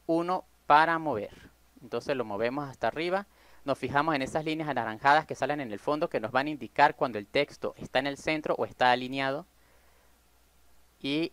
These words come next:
ahí está. ¿Qué vamos a hacer ahora? Introducirle color a este texto. Entonces, ¿cómo hacemos?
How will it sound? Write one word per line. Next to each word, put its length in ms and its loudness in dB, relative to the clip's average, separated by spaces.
ahí 240 -6
está. 380 -4
¿Qué 160 6
vamos 180 10
a 40 6
hacer 200 4
ahora? 280 8
Introducirle 680 0
color 500 4
a 80 -6
este 240 -8
texto. 500 -10
Entonces, 340 -10
¿cómo 200 2
hacemos? 500 0